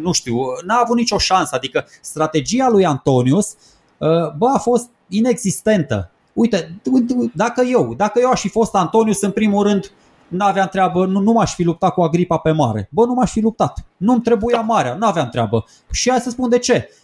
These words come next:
Speaker 1: Păi puteam să fac comerț pe mare, nu știu, cu China, cu parții, cu, nu știu, mă duceam și mutam. Bă, n-aveam nevoie de Marea Mediterană, mă duceam în Bosfor.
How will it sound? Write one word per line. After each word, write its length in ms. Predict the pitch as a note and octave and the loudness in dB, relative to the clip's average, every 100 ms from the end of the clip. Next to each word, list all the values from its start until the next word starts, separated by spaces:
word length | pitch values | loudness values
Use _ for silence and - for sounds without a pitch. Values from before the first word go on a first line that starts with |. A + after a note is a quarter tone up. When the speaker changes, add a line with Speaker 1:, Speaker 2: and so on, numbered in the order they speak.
| _ | _
Speaker 1:
Păi 140 | A3 A3 | 0 0
puteam 280 | A#3 C4 B3 | 0 0 0
să 80 | B3 | -2
fac 400 | A#3+ B3+ - _ | 0 0 -2 _
comerț 400 | G#3 F#3+ A#3+ A#3 | 0 2 2 0
pe 140 | - | -2
mare, 500 | G3+ C4 C4 B3+ B3+ _ | 0 2 2 0 -2 _
nu 140 | B3+ | -2
știu, 320 | A#3+ - A#2 - _ | -2 0 -4 -4 _
cu 220 | - F4+ F4+ - | 2 2 2 -6
China, 380 | - C#4+ F#3+ C#3 | 0 0 0 -4
cu 140 | - | -8
parții, 500 | G#3 C4 B3 - C#3 | -2 2 2 -2 -12
cu, 120 | - | -8
nu 100 | G#3 | -4
știu, 180 | A#3 - | -2 0
mă 140 | E3 F#3 | 0 0
duceam 340 | G3 A#3 A#3+ | 0 0 0
și 160 | - A3+ | 2 2
mutam. 380 | A3 A3+ B3 G3 | 2 2 -2 -2
Bă, 100 | C4+ | 0
n-aveam 280 | C#4 C4+ C4 | 0 0 0
nevoie 300 | C4+ B3 B3+ | 0 2 2
de 100 | G3+ | 2
Marea 260 | G#3 G#3 | 2 2
Mediterană, 540 | F#3+ F3+ F3+ G3 F#3+ D#3 | 0 -2 -2 0 0 0
mă 140 | D3+ | -2
duceam 320 | E3 F3 G3 | -2 -2 -2
în 100 | G3 | -2
Bosfor. 480 | E3+ G3 - C3+ B2+ | -2 -2 -2 -4 -4